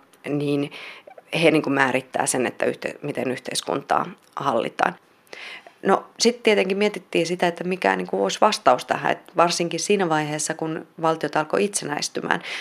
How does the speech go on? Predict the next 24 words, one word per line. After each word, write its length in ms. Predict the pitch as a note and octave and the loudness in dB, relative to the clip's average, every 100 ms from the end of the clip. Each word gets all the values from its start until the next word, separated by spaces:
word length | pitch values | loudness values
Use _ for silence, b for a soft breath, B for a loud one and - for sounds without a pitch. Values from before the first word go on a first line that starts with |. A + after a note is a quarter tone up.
| B B | B B
niin 260 | D#3+ D#3 F3 | -4 -2 2
nähtiin 480 | F#3+ G3 - D#3+ F3 | 0 0 -6 -4 -2
yhtenä 400 | G#2 - D3 C3+ | -4 -4 -4 0
vaihtoehtona, 720 | C3+ C#3 B2 D3 D#3 D3 D3+ | 0 2 0 0 -2 -4 -6
että 140 | - | 0
arabisosialismi 1120 | F#3+ G3+ D3+ C#3 E3 E3+ C#3 D#3 - - D#3 D#3 _ - | 2 4 4 2 2 4 2 0 -2 -4 -6 -8 _ -4
on, 200 | D3+ D3 - _ _ _ _ - | -4 -2 -8 _ _ _ _ 0
on 180 | E3+ D#3+ | 4 4
niin 120 | D3+ | 2
kuin 180 | C3+ C3+ | 0 -2
se 140 | C#3+ | 0
väylä, 340 | D#3+ E3+ D#3 C3+ | 4 6 6 2
jota 260 | C3 - | 0 0
kautta 400 | - D3 C#3+ - | 4 4 2 -4
päästään 520 | - C3 C3 - B2 | 0 0 2 2 2
niin 160 | B2+ C3+ | 0 -8
kuin 260 | C3+ C3 - | -8 -6 -4
näissä 360 | C#3+ C3+ - | -4 -4 -2
valtioissa, 540 | C#3+ C#3 C#3 - - - | 2 2 2 0 0 0
uusissa 420 | D3 C#3+ C#3+ C3+ | 0 0 -2 0
valtioissa 460 | C3+ C#3 - - - | 2 2 0 -2 0
sitten 400 | C3+ - C3+ D3+ | -2 -4 -6 0
nousuun 540 | D#3+ D3+ D3+ C#3+ C3+ | 0 0 -2 -4 -2
ja, 100 | - | -2